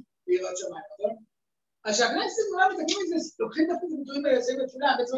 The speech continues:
להגיד לנו שאני משתמש בשלושת המילים האלה כלפי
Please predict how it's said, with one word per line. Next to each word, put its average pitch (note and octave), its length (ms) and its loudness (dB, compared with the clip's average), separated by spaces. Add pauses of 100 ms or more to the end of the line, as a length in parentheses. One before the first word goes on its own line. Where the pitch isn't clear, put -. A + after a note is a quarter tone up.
(120)
להגיד E4 260 -2
לנו C#4+ 160 4 (600)
שאני C4+ 420 6 (120)
משתמש E4 460 6
בשלושת D#4+ 340 0
המילים E4 300 4
האלה E4+ 200 8 (360)
כלפי G#3+ 260 4